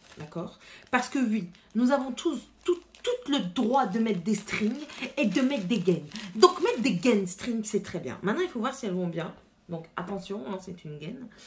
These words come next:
Voilà, elle est comme ceci. Vous voyez, hop, elle est comme là. Je vais bien sûr la laver avant de la porter. Je vous mettrai un commentaire, euh, en bas pour vous dire un petit peu ce que ça donne. Je vais pas les essayer non plus devant vous. Donc voilà, ça a l'air de monter. Mais normalement, j'en ai une deuxième.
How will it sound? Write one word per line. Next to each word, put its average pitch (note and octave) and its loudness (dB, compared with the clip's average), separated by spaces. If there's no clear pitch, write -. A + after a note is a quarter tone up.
Voilà, G3 0
elle G#3 2
est A#3 0
comme D4+ -6
ceci. B3 -6
Vous G3 -6
voyez, F#3 -2
hop, G#3 -6
elle E3 -6
est E3 -8
comme D#3 -6
là. F3+ -4
Je F3 -8
vais F#3 2
bien F#3 0
sûr F#3 -6
la F#3 -2
laver F3 0
avant F3+ -4
de E3 -8
la E3 -6
porter. G3 -4
Je F3 0
vous G3+ 2
mettrai A3+ 0
un G#3+ 4
commentaire, G#3 0
euh, F3 2
en F3+ 2
bas F#3+ 4
pour E3 -8
vous D#3+ -8
dire F3+ -2
un F3 -2
petit - -10
peu F3+ -6
ce F3 -10
que F#3 -4
ça E3+ -4
donne. G#3 -2
Je F3+ -2
vais F3 -2
pas E3+ -6
les D#3 -8
essayer E3 -8
non E3 -4
plus E3 -10
devant E3+ -2
vous. G3+ -6
Donc A3+ 0
voilà, G#3+ 4
ça F3+ -2
a G#3+ 2
l'air C4 -2
de B3 -2
monter. G#3+ -2
Mais G#3+ 8
normalement, A#3 4
j'en B3 0
ai G3+ 4
une G3 2
deuxième. C#4 -2